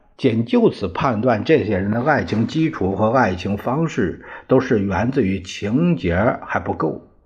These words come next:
我们还必须拿出一些合理的证据来。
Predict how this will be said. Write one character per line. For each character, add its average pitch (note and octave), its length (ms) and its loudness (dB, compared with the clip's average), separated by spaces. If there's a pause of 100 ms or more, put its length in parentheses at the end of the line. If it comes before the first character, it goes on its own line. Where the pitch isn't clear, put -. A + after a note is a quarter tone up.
(400)
我 A#2+ 80 2
们 B2+ 160 6
还 C3 160 -2
必 D#3 260 0
须 C#3+ 280 0
拿 A#2 200 2
出 C#3 160 0
一 A2+ 100 2
些 A#2 180 -4
合 A#2 340 -2
理 G2 220 0
的 D#2+ 120 -4
证 D#3 300 0
据 - 80 -8
来。 - 280 -12